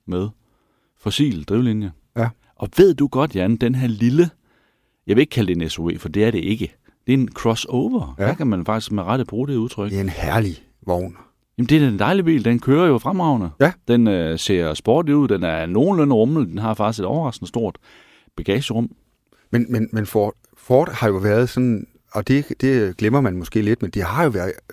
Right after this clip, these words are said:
Speaker 2: drivers cars, altså Fiesta, Puma, Focus til dels, fremragende kørende bil.
Speaker 1: Ford Mondeo.
Speaker 2: Ja,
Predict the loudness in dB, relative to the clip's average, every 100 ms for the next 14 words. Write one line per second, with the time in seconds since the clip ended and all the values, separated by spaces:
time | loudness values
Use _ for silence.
0 | _ 0 2 0 -4 -4 -2 -2 -4 -6
1 | -4 -6 -2 -2 -2 -8 -14 _ _ _
2 | _ -2 0 0 -2 -8 _ _ _ _
3 | _ _ _ 2 4 4 -6 -10 -16 -6
4 | 0 0 0 -10 -20 _ _ _ _ _
5 | -20 -14 -4 -4 -4 -10 -8 -8 -4 -4
6 | -4 0 0 0 -2 -2 -2 -6 _ _
7 | _ _ _ _ _ -8 -4